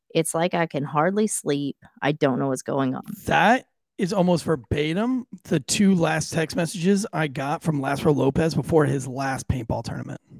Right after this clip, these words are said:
Speaker 2: <laughs> Almost legit.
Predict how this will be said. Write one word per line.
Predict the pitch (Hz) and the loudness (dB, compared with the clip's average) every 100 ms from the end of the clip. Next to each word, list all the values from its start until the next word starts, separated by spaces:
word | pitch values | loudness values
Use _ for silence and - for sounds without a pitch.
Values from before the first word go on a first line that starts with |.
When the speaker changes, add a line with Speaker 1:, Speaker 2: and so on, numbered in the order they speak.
| - _ _ _ _ _ _ - | -20 _ _ _ _ _ _ 0
Speaker 2:
<laughs> | 190 - - - - - - - - - _ _ _ _ _ _ - - - - - - - _ _ _ - _ _ _ _ 339 359 - | 0 0 -6 -18 -20 -20 -20 -20 -20 -20 _ _ _ _ _ _ -20 -20 -20 -20 -20 -20 -20 _ _ _ -20 _ _ _ _ -20 -6 4
Almost | 170 156 - | 6 8 6
legit. | 139 120 - | 2 0 -6